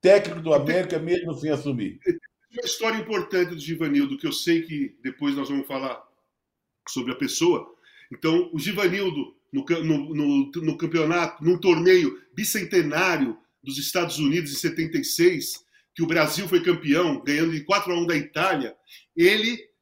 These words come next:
Speaker 2: é, jogou de, ele tomou a, a posição do Falcão, que começou jogando como titular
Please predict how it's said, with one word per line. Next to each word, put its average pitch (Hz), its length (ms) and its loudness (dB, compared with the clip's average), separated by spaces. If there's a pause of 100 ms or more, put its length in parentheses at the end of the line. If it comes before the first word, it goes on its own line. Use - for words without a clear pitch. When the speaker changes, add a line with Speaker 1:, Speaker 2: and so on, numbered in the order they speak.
(560)
Speaker 2:
é, 170 380 4 (260)
jogou 196 420 2
de, 208 180 -8
ele 196 160 -6
tomou 202 340 0
a, 247 260 -2
a - 40 2
posição 196 480 -6
do 214 80 -8
Falcão, 220 500 0
que 214 100 -12
começou 185 420 -2
jogando 185 420 0
como 165 160 -2
titular 160 520 -6